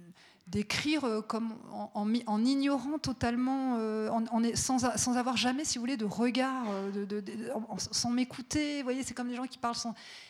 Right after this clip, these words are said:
qui, qui s'écoutent parler, en fait, ou au contraire, qui s'é-, qui, mais qui écoutent pas ce qu'ils disent. Enfin, vous voyez. Et je, et je trouve que c'est quand même important, ça. Et ça fait partie du, du, du, du, du travail. Et puis, euh, alors après, arrêter, par exemple, la prolifération.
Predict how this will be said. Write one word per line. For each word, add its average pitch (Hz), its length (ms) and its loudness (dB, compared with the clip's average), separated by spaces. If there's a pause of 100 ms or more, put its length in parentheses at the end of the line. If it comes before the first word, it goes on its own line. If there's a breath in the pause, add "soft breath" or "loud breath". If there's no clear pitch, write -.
(100)
qui, 226 240 -10 (100)
qui 233 120 -2
s'écoutent - 400 2
parler, 302 380 2
en 202 100 -6
fait, 269 380 -4
ou 226 60 -4 (100)
au 220 80 -6
contraire, 220 420 -6
qui - 120 -8
s'é-, 240 200 -6 (180)
qui, 240 140 -4
mais 240 120 0
qui - 120 -8
écoutent - 240 -16
pas 294 120 0
ce - 100 -4
qu'ils 254 160 -8
disent. 294 260 -4
Enfin, 214 180 -8
vous 214 60 -8
voyez. 247 120 -8 (440 loud breath)
Et 208 80 0
je, - 140 4
et 214 60 -4
je - 80 2
trouve 320 140 0
que 294 120 0
c'est 262 120 2
quand 277 140 2
même 285 140 2
important, 269 680 -2
ça. - 180 -6 (580 loud breath)
Et - 60 -2
ça 214 120 2
fait 226 120 0
partie - 380 -2
du, 208 340 -8
du, 196 380 -14 (100)
du, 202 340 -20
du, 202 300 -18
du 196 160 -16
travail. 294 460 -2
Et 226 60 -2
puis, - 300 -8 (520 loud breath)
euh, 196 280 -4
alors 202 360 -4
après, 370 380 0 (680)
arrêter, 262 680 2
par 202 140 -4
exemple, 196 140 -4
la 196 60 0
prolifération. 214 880 -2